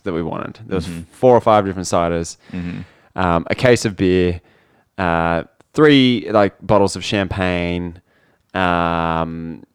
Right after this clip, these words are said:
Speaker 1: another couple of six packs of beer and stuff like that.
Speaker 2: Yeah.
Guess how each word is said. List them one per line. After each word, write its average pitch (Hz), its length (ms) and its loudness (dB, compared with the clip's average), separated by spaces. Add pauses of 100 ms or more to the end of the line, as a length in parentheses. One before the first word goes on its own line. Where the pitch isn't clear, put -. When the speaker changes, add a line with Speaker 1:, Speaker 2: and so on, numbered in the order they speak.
(340)
Speaker 1:
another 104 460 4
couple 95 300 -4
of 85 80 -6
six - 220 -6
packs - 340 -4
of 90 100 -8
beer 90 260 -2
and 87 100 -6
stuff 92 220 -10
like 90 140 -4
that. 80 280 -4 (100)
Speaker 2:
Yeah. 90 200 0